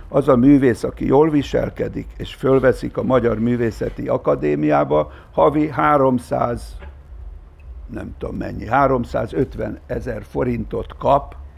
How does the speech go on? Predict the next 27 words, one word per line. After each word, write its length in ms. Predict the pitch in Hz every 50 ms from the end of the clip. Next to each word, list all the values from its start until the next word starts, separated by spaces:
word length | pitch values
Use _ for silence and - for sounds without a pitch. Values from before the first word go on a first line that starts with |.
| - - - - - - - - - - - -
csak 280 | - - 202 170 - - -
azért, 480 | 160 165 156 123 135 135 127 123 113
mert 260 | 117 113 110 110 117
van. 400 | 107 113 120 107 92 87 - - - - - - - - - - - - - - - - - - - - - - - - - - - - - - - - -
Persze 440 | 190 180 147 - - - - - - - -
kirúghatják 760 | - 190 156 143 120 - - 127 117 - - 127 107 - -
az 140 | 110 110 127
akadémiából, 1080 | 127 120 - 127 - - - 117 117 117 117 117 117 107 104 107 110 120 113 113 113 - - - - - - - - -
hogyha 540 | 131 123 - - 110 110 113 117 117 - - - - - - - - - - - - - - - - - - - - - - - - - - - - - - - - -
olyat 380 | - 120 113 110 - - - -
mond 240 | 120 - - 104 110
neked, 380 | 113 104 - - - 131 127
ami 180 | - - - -
nekik 380 | - - - - - - - -
nem 160 | - - - - -
tetszik. 340 | 135 123 - - - - - - - - - - - - - - - - - - - - - - - - -
Tehát 240 | - 147 147 - 160
ezt, 200 | 151 135 - - - -
hát, 200 | - 131 135 127
nagyon 300 | 135 147 147 131 135 131
jól 200 | 131 120 117 113
használják 680 | 110 113 117 - - 120 110 104 104 101 98 98 -
most 340 | 101 98 101 98 - - -
is 180 | - - - -
azt 240 | 95 - - - 95
a 80 | 92
rendszert. 420 | - - - - - - - -